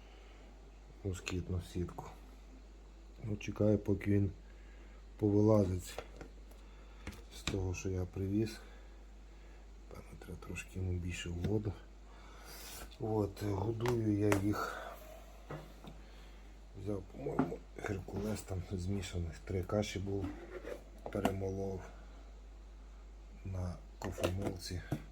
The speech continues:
От, поставив поки так. Ну і Алофорус. Алофорус у нас теж. Алофорус, правда, запах має просто, просто так, якби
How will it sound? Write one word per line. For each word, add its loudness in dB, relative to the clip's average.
От, -4
поставив 0
поки -4
так. -2
Ну 4
і 4
Алофорус. 4
Алофорус 2
у -2
нас 6
теж. -2
Алофорус, -2
правда, -2
запах 8
має 12
просто, 10
просто -2
так, 0
якби 8